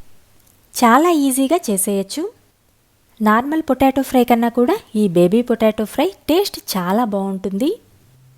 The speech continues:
మీరు కూడా ఈసారి మీ ఇంట్లో ఇలా చేసి చూడండి, మీ ఇంట్లో అందరికీ చాలా బాగా నచ్చుతుంది, పిల్లలకు కూడా చాలా ఇష్టంగా తింటారు. మరి ఈ టేస్టీ బేబీ పొటాటో ఫ్రైని ఇప్పుడు ఎలా తయారు చేసుకోవాలో చూసేద్దాం.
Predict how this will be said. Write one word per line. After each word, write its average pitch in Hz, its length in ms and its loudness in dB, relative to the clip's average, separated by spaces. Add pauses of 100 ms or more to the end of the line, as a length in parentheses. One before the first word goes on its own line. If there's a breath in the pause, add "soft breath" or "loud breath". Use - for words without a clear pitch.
(180)
మీరు 269 220 2
కూడా 311 200 -2 (220)
ఈసారి 214 340 -2 (100)
మీ 240 80 0 (100)
ఇంట్లో 208 300 -2
ఇలా 214 140 2 (100)
చేసి 208 300 0
చూడండి, 208 440 0 (260)
మీ 196 160 0
ఇంట్లో 190 280 -4
అందరికీ 202 380 -2 (140)
చాలా 233 300 -2
బాగా 214 280 0
నచ్చుతుంది, 202 500 -2 (220)
పిల్లలకు 220 420 -2
కూడా 233 160 -4 (100)
చాలా 196 360 -2
ఇష్టంగా 190 440 -6
తింటారు. 196 420 -2 (960 soft breath)
మరి 262 140 2 (100)
ఈ - 20 0 (100)
టేస్టీ 269 360 2 (120)
బేబీ 233 280 4
పొటాటో 262 420 -2
ఫ్రైని 262 320 -2 (160)
ఇప్పుడు 233 220 -4 (160)
ఎలా 196 200 -2
తయారు 220 300 -2
చేసుకోవాలో 202 560 -6 (160)
చూసేద్దాం. 185 520 -6